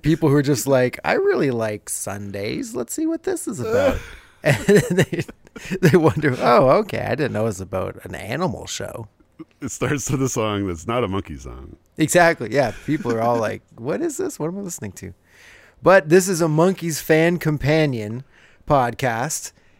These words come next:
Speaker 1: and, uh, we're, uh, coming into the home stretch of this series. There's, uh, fifty-eight episodes. We're on fifty-one.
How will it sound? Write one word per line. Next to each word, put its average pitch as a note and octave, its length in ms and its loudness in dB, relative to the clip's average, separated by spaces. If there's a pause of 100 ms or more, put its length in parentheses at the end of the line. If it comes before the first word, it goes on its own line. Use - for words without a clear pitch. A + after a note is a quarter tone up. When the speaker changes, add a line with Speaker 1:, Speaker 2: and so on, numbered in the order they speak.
(180)
Speaker 1:
and, E3 260 2
uh, E3+ 220 4
we're, F#3+ 240 2
uh, F3 200 0 (120)
coming G3 260 2
into G3 120 -2
the F3+ 100 4
home F#3+ 200 4
stretch F3 460 -2
of A#2+ 200 -4
this C3 140 0
series. C#3+ 640 -2 (560)
There's, A#2+ 260 -4
uh, A#2 160 0
fifty-eight E3+ 540 2
episodes. E3 520 0
We're B2+ 80 0
on C#3+ 120 2
fifty-one. C#3 720 -2